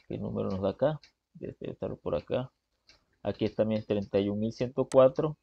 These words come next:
y veinticuatro mil ciento noventa y dos. Estos valores salen acá, no están puestos acá. ¿Ves? Aquí tengo mi fórmula, es este que está acá.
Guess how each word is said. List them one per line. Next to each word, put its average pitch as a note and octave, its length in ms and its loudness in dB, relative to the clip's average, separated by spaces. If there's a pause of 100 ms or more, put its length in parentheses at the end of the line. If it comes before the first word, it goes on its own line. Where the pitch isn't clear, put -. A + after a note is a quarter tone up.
(540)
y A#2 140 0
veinticuatro G2 760 2
mil G2+ 240 -2
ciento G#2 340 -2
noventa F#2 380 0
y E2 40 -2
dos. - 280 -6 (800)
Estos A#2 320 -6
valores A2 400 2
salen A2+ 380 0
acá, A2+ 380 0 (540)
no G#2 120 -6
están G2+ 220 0
puestos G#2 360 -2
acá. G#2 220 0
¿Ves? B2 140 2
Aquí - 160 -14
tengo A2 280 -4
mi G#2+ 80 -4
fórmula, A2 400 -4
es G2 100 -2
este G2+ 240 -6
que A#2 80 -2
está A#2 140 0
acá. B2+ 280 0